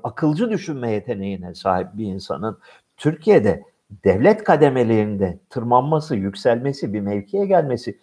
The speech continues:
duyulmuş bir şey değildir. Bütün mekanizma onları elemek üzerine kurulu zaten Türkiye'de. Ee,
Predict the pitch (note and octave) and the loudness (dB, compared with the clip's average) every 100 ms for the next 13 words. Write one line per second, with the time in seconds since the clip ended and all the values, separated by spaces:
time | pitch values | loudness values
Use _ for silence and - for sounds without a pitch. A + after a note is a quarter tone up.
0 | _ F3+ A3 D#4+ D4 - - A#2 F#2+ F2+ | _ 0 2 4 4 2 -2 -2 0 0
1 | - D#2+ D#2+ - - - - C#3 D4 C4 | -2 -10 -10 -16 -18 -14 -8 0 4 6
2 | A3 E3+ D#3+ E3+ G#3 E3+ F#3 A3+ D#3+ F#3 | 6 6 6 6 8 8 8 8 8 8
3 | G3+ F3+ A#2 G#2 G2+ F#2+ - G2 F2 F2 | 6 4 2 2 2 -4 -6 -8 -8 -8
4 | F2+ E2+ - F2 - F2 _ B1+ - _ | -10 -10 -12 -14 -16 -20 _ -16 -16 _
5 | _ _ _ _ - _ _ _ _ _ | _ _ _ _ -20 _ _ _ _ _
6 | _ _ _ - C3 C3 B2 B2 A#2 | _ _ _ 2 4 6 6 6 4